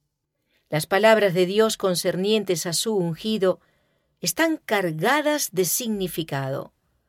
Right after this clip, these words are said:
Mas el Hijo dice: "Tu trono, oh Dios, por el siglo del siglo,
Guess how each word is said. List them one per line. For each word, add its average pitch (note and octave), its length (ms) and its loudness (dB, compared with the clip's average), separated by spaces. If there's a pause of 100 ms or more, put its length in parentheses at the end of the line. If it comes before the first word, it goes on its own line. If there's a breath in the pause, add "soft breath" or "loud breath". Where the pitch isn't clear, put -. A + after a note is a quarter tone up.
(920)
Mas F3 480 0
el F#3 340 0
Hijo C4 520 -6
dice: E3 680 -4 (840)
"Tu F3 140 -2
trono, A3+ 760 2 (200)
oh G3 180 2
Dios, F#3+ 640 -4 (560)
por G#3 180 6
el F#3 140 6
siglo C4 640 0
del A3+ 180 -4
siglo, D3 680 -4